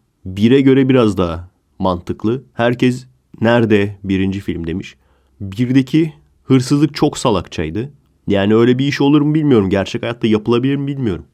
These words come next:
Arabayı getiriyor, nakiti veriyor ve kaçıyor. Böyle bir şey olabilir mi ya?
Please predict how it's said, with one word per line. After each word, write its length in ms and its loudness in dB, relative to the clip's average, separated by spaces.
Arabayı 380 2
getiriyor, 500 0
nakiti 480 0
veriyor 340 6
ve 100 0
kaçıyor. 460 -2
Böyle 160 2
bir 60 -6
şey 140 -2
olabilir 220 0
mi 100 -4
ya? 200 -6